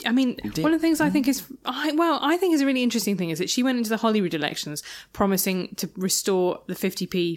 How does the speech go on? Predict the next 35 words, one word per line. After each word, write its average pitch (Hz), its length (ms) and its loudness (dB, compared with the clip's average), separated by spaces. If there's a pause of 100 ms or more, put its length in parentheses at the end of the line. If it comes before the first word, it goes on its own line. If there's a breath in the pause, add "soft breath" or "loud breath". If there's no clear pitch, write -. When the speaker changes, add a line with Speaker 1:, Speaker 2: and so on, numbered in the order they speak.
Speaker 1:
tax - 300 -6
rate, 143 200 -6
right? 185 200 -2
Speaker 2:
Yeah. 95 140 -2 (100)
Speaker 1:
She 269 260 2
actually 214 600 -2 (380 loud breath)
kind 240 200 2
of 214 60 2
called 294 240 2
the 247 100 2
S 240 160 2
N 220 140 2
P's 214 220 0
bluff 202 360 0
about 170 300 0
their 170 320 -2 (100)
anti-austerity 190 680 0
credentials 170 500 -4
by 180 160 -2
saying, 190 340 -2
"Well, 196 120 0
actually, - 260 -2
you 185 60 -2
know 185 100 0
what? 170 100 0
I 175 60 -2
think 180 160 -4
rich - 160 -6
people 180 200 -4
should 185 180 -4
pay 165 120 -4
a 160 40 -4
bit 160 160 -6
more 160 100 -6
tax." - 380 -8